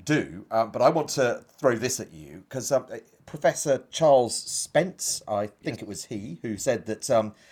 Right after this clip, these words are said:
Speaker 1: uh, glassware was, uh, irrelevant, uh, to perception, and, and he, he tested this with, I think, with people with their heads in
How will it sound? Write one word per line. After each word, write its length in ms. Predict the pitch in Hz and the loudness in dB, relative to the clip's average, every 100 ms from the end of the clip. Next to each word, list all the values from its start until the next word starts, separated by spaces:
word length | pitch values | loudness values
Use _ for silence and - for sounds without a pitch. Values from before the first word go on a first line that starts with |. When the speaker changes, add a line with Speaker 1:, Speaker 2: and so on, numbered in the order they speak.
| - _ _ | -20 _ _
Speaker 1:
uh, 460 | 113 107 104 101 87 110 - | 0 2 2 2 -2 -10 0
glassware 560 | 131 123 - 120 107 | 4 4 4 2 2
was, 220 | 107 107 - _ _ _ | 2 -4 -8 _ _ _
uh, 100 | 107 - | -10 -8
irrelevant, 800 | 131 127 190 165 82 - - - _ | 0 6 8 6 0 -12 -12 -14 _
uh, 220 | 101 92 - - | -6 -6 -8 -12
to 100 | 117 | -12
perception, 500 | 104 - 95 - 107 | -8 -8 -8 -8 -10
and, 120 | 107 113 113 | -10 -10 -8
and 120 | 110 | -6
he, 200 | 139 151 - | -6 -6 -8
he 100 | 156 | -8
tested 460 | - 185 - 110 | -2 0 -2 -6
this 200 | 87 - | -10 -10
with, 200 | 117 - - | -10 -10 -10
I 60 | |
think, 180 | 110 143 | -10 -10
with 180 | 110 - _ _ - | -12 -16 _ _ -14
people 220 | 131 107 | -12 -12
with 240 | 110 110 | -10 -2
their 240 | 113 104 - _ - | 0 -2 -4 _ -6
heads 320 | 135 101 110 | -6 -4 -6
in 140 | 87 | -8